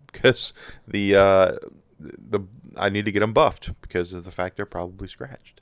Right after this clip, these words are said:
But Sony was, was right there with the third parties and, and inviting them over, and they made a lot more money. And they, and Nintendo was not in the same graces as, as everybody else. So Sony welcomed these guys over, and that's where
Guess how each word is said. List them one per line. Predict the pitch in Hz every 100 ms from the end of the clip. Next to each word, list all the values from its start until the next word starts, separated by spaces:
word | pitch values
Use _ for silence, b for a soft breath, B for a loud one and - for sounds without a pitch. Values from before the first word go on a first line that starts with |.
| _ _ -
But | 110 110
Sony | - 127 139 147
was, | 120 104
was | 98 104
right | 92 117 120
there | 110 110 110
with | 107 101
the | 90
third | 101 107
parties | - 95 85 113
and, | 92 90
and | 92
inviting | 87 92 98
them | 95
over, | 87 107
and | 107
they | 107
made | 104 98
a | 107
lot | 85 90 -
more | 117
money. | 117 170 92
And | 78 82
they, | 87 85 b b b b b
and | - 98
Nintendo | 104 101 113 120 123 127
was | 123 123 120 - - -
not | 80 92 101 110 127
in | 135
the | 127
same | - 120 131
graces | 127 107 113 120 127 139 143
as, | 131 120
as | 95 113 107
everybody | 104 110 117 120
else. | 147 107
So | - 101 95 B B B
Sony | - 135 131 120
welcomed | 110 113 113
these | 104
guys | 98 101 107
over, | 151
and | 131
that's | 117 147 -
where | 131 123 120